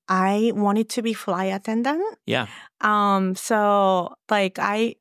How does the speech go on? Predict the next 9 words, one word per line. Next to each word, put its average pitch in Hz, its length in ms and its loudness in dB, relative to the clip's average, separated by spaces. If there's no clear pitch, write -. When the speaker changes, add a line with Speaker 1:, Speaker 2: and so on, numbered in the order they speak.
Speaker 1:
didn't 226 340 0
think 214 280 -2
myself 180 640 0
as, 165 320 -2
um, 156 540 -4
you 214 120 0
know, 160 100 0
pursuing 156 760 -4
food 160 600 -2